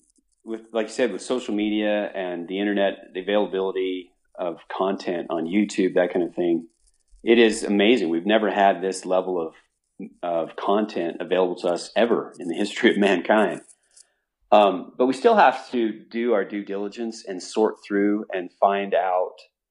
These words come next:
where the really good stuff is, because it's just like any other service that's marketed to the rest of us. It, you've got your good and you've got your bad. And so I definitely would caution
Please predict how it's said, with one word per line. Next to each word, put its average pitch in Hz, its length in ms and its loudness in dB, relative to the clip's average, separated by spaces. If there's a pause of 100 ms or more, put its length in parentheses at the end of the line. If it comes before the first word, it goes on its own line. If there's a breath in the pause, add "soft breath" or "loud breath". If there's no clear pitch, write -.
(1000)
where 104 280 2
the 95 80 -4
really 92 300 -2
good 85 220 -6
stuff - 340 -6
is, 73 340 -8 (120)
because 101 280 0
it's 92 140 -6
just 123 240 2
like 123 180 6
any 113 180 4
other 98 380 0 (440 soft breath)
service - 840 0
that's 95 220 -8
marketed 95 520 -4
to - 100 -16
the 87 100 -8
rest 92 260 -2
of 85 80 -10
us. 78 260 -10
It, 90 340 -4 (840)
you've 104 360 -6
got 110 220 4
your 90 80 -4
good 92 180 2
and 90 120 0
you've 82 120 -4
got 82 220 -2
your 73 100 -10
bad. 76 340 0
And 82 260 -4 (680 soft breath)
so - 140 4
I 101 40 4
definitely 123 380 2
would 82 80 -14
caution 101 600 -2